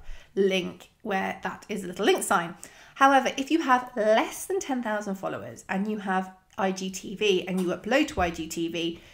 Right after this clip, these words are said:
you can link from your stories to I G T V through that link. And actually on I G T V, in the description, you can put a, well, you could put a link to a page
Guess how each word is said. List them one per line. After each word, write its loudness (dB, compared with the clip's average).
you 0
can -2
link 2
from 0
your 0
stories 0
to 0
I 6
G -4
T -6
V -4
through 4
that 2
link. -10
And 0
actually 0
on -4
I 0
G -6
T -8
V, -2
in -4
the -6
description, -6
you -8
can -8
put -10
a, -2
well, -4
you -4
could -4
put -10
a -4
link -6
to -4
a -14
page -6